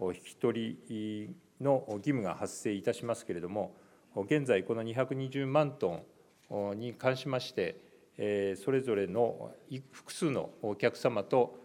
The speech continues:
お、交渉している段階でございます。えー、全体の合計といたしまして、二百二十万トンを超えるお客様と、お、現在、えー、交渉しておりますので、えー、これにつきましては、あの、お、十分販売ができると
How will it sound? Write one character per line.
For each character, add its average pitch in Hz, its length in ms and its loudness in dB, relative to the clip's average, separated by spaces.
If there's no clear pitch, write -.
お、 95 200 0
交 117 140 2
渉 110 220 0
し 107 100 -6
て 113 140 -2
い - 20 0
る 104 80 -4
段 104 220 -2
階 107 120 0
で 104 60 -4
ご 117 100 -2
ざ 101 120 -2
い 87 40 -6
ま 85 120 -10
す。 - 160 -18
え 113 80 0
ー、 - 20 -10
全 147 180 4
体 151 140 6
の 151 100 2
合 151 220 4
計 160 160 4
と 165 100 2
い 165 60 2
た 165 120 4
し 165 140 -4
ま 170 80 4
し 170 60 -6
て、 110 80 -2
二 101 120 -4
百 135 220 0
二 131 140 -4
十 135 120 -2
万 139 220 0
ト 101 140 -2
ン - 20 -2
を 85 40 -8
超 139 80 4
え 139 80 6
る 135 120 4
お 131 80 4
客 135 220 -4
様 131 240 0
と、 - 340 2
お、 98 140 4
現 110 280 0
在、 90 260 0
え 90 600 -6
ー、 - 360 -16
交 110 80 4
渉 117 140 0
し 104 80 -6
て - 80 0
お 120 80 4
り 117 80 -6
ま 127 100 -2
す - 140 -8
の 82 140 -6
で、 80 180 -6
え 92 80 -4
ー、 90 60 -6
こ 131 100 2
れ 131 100 2
に 135 60 -2
つ 135 140 -16
き - 80 -8
ま 143 120 0
し 143 120 -6
て 135 80 4
は、 117 140 8
あ 95 40 2
の、 90 320 -4
お、 90 160 -6
十 113 200 -2
分 107 160 -4
販 110 260 -2
売 110 120 2
が 104 120 -2
で 110 80 -4
き 165 120 -2
る 131 120 0
と 80 200 -4